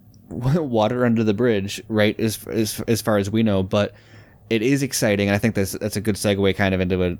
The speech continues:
another question about kind of bringing Leto's Joker back and Manganiello's Deathstroke back, and just the nature of the Snyder Cut happening at all, I think has a lot of people wondering about what, what this means for, like, the future of this,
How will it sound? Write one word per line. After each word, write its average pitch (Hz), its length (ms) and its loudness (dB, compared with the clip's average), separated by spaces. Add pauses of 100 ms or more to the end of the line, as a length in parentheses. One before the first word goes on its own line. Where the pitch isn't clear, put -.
another 92 340 0
question 101 560 -2 (400)
about 104 280 0
kind 107 160 -2
of 98 100 -2
bringing 107 420 0 (240)
Leto's 101 520 2
Joker 92 640 0 (120)
back 90 500 -2
and 92 300 -2
Manganiello's 98 800 2
Deathstroke 92 600 0
back, 87 260 -2
and 120 100 2
just 127 160 -2
the 123 60 2
nature 113 340 2
of 92 80 -2
the 95 80 -2
Snyder 120 320 0
Cut - 280 -2 (460)
happening 98 460 0
at 92 100 2
all, 98 380 2 (640)
I 107 60 0
think 110 180 0
has 104 100 0
a 101 40 2
lot 98 140 2
of 101 40 -2
people 101 160 -2
wondering 98 360 2
about 87 220 -2
what, 95 300 0 (300)
what 117 160 0
this 104 160 -4
means 95 260 2
for, 101 160 0
like, 92 160 0
the 95 100 0
future 90 640 0 (540)
of 107 260 2
this, 92 260 -2